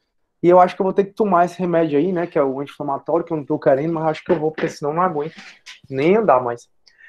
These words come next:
Obrigado, galera. É, eu vou parar a gravação já. Essa aula vai pro YouTube, caso vocês queiram ver alguma coisa, algum detalhe, tá bom? Pois fiquem com Deus,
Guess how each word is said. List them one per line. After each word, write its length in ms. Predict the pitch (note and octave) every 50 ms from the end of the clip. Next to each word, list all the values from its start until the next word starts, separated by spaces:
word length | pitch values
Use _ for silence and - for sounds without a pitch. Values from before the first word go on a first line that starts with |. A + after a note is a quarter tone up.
| - - _ _ _ -
Obrigado, 400 | - F3 G3 G#3 G#3 F#3 F3 F3
galera. 500 | F#3 F3+ F#3 F#3 F3+ E3 E3 D#3 - -
É, 140 | - D#3 D#3
eu 60 | D#3
vou 100 | D#3 E3+
parar 180 | D#3+ F3+ E3+ E3
a 40 | D#3+
gravação 560 | D#3 D#3+ D#3+ E3 F#3 F#3 - - F#3+ F#3+ G3
já. 140 | F#3 F3+ E3+
Essa 180 | F3 F3 -
aula 140 | F3+ F3 F3+
vai 120 | F3 F3+ F3
pro 160 | - - F#3+
YouTube, 340 | A3+ G3+ - - D#3 C#3 C#3+
caso 220 | - D#3 D3+ -
vocês 120 | - D#3
queiram 240 | - - D#3 D3 D3
ver 100 | C3 C#3+
alguma 280 | C#3 C#3 C3 C3+ D3+ D#3
coisa, 240 | - - B2 A2+ A#2
algum 140 | A2+ A#2+
detalhe, 360 | A#2+ C3 C3 - A#2 G#2+ A2 A2
tá 120 | - A#2
bom? 220 | A2+ D3+ G3 G3+ - _ _ _ _ _ _ _ _ _ _
Pois 260 | - F3 F3 F3 -
fiquem 360 | - - - G3 F#3+ G3 G3
com 180 | G3 A3 B3 B3
Deus, 640 | F#3+ E3 D#3+ E3+ F#3+ A3+ G#3+ G3+ - - - _